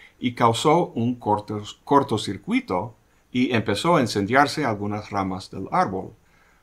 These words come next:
Afortunadamente no pasó a mayores, se extinguió. El punto es que la rama es como el soberano declarando un estado de excepción. Con ello, deja por atrás la normalidad e incendia a la gente.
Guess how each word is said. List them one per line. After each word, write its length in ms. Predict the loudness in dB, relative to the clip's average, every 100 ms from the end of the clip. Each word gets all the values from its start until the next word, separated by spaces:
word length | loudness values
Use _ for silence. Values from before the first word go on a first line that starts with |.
| _ _ _ -4
Afortunadamente 800 | 0 0 2 4 4 4 0 -2
no 240 | 0 -2
pasó 480 | -2 -4 -4 -4 -6
a 100 | -10
mayores, 500 | -10 -4 0 0 -4
se 120 | -14
extinguió. 680 | -14 -14 -14 -8 -4 -4 -6 _ _ _ _ _ _ _ _
El 140 | -4 2
punto 600 | 4 4 2 0 -2 -12 _ _
es 140 | -4 0
que 140 | 4
la 100 | 6
rama 400 | 6 4 4 4
es 160 | 2 -2
como 360 | 0 0 0 0
el 140 | -2
soberano 760 | 0 0 2 4 4 4 2 -2
declarando 640 | -2 0 2 2 2 0
un 160 | 0
estado 340 | -2 -2 -4 -4
de 120 | -8
excepción. 580 | -8 -6 -4 -2 -4 -8 -18 _ -20 -20 _ _ _ _ 0
Con 220 | 6 8
ello, 420 | 8 6 4 2 -4
deja 380 | -2 0 0 0
por 120 | -2
atrás 400 | 2 2 2 0
la 140 | -2
normalidad 800 | -2 -2 -2 -2 2 4 4 0 -6
e 100 | -2
incendia 680 | 0 0 0 2 2 2 0
a 160 | 0 0
la 120 | 0
gente. 520 | -2 -8 -8 -16 -20